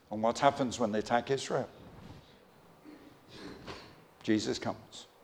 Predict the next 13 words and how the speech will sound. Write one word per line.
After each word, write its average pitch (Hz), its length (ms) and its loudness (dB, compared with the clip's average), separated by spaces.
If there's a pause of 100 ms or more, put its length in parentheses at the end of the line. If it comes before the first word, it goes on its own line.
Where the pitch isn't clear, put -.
(1300)
You 147 140 8
say, 151 240 10
"The 127 100 6
building 143 400 12
of 143 80 10
the 143 100 12
temple, 123 440 8
how 139 240 10
can 139 240 2
they 143 100 12
build 151 300 10
the 160 100 8
temple?" 190 500 4